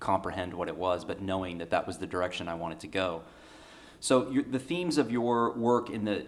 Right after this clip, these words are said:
have dealt on thing, pretty heavy topics. There's been things, war and exile and violence, et cetera. And I'm wondering about how you feel about the artist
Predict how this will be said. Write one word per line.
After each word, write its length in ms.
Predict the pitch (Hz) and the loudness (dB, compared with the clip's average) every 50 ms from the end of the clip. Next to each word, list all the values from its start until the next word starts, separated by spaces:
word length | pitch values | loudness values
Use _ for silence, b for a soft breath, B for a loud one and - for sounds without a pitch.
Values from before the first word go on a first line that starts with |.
| - 104 101 | -8 -8 -4
have 260 | 104 - 117 110 123 - | -2 -2 -4 -4 0 2
dealt 280 | 135 127 127 127 - | 4 4 4 4 0
on 240 | - - 117 113 110 | 0 -2 0 -2 -2
thing, 200 | - 110 107 104 | -2 -2 -2 -2
pretty 200 | - 170 165 160 | -2 -2 -2 0
heavy 320 | 120 113 117 110 113 110 | 0 2 2 2 0 -2
topics. 540 | 104 - 101 90 92 - 135 143 - - - | -4 0 0 2 2 0 -2 -6 -8 -8 -6
There's 200 | - 104 101 101 | -2 -2 -2 0
been 200 | - 113 104 104 | 0 0 0 0
things, 360 | 104 107 107 107 101 104 - | 0 0 0 0 0 -2 -4
war 460 | 117 107 98 104 110 107 107 104 104 98 | -6 -2 2 4 6 6 6 6 6 4
and 160 | 85 98 95 | 2 0 -2
exile 460 | 98 98 - 101 90 92 92 92 90 | -2 0 2 4 4 4 4 2 0
and 80 | 90 90 | 0 2
violence, 360 | 90 92 95 98 98 95 - | 2 2 2 2 -2 -4 -6
et 120 | 95 - | -10 -8
cetera. 380 | - 101 90 90 90 90 87 87 - b b b b b b b | -4 -4 -2 0 0 -2 -2 -4 -8 b b b b b b b
And 80 | 107 | 0
I'm 100 | 107 113 | 0 2
wondering 400 | 113 135 147 147 151 143 127 113 | 4 4 4 6 4 4 4 2
about 440 | 87 104 101 107 104 104 101 - - | 2 4 6 6 6 6 4 2 0
how 120 | - 120 113 | -2 0 0
you 160 | 113 120 110 | 0 0 -2
feel 640 | - - - 107 104 104 104 101 104 98 101 b b b b b b b b | -4 0 2 4 6 6 6 4 2 0 -2 b b b b b b b b
about 380 | - 95 98 98 98 - - 107 | 0 4 6 6 4 4 0 -4
the 120 | 104 - - | -4 2 4
artist 480 | 104 107 113 113 113 110 - - - | 6 6 6 4 2 -2 -4 -10 -12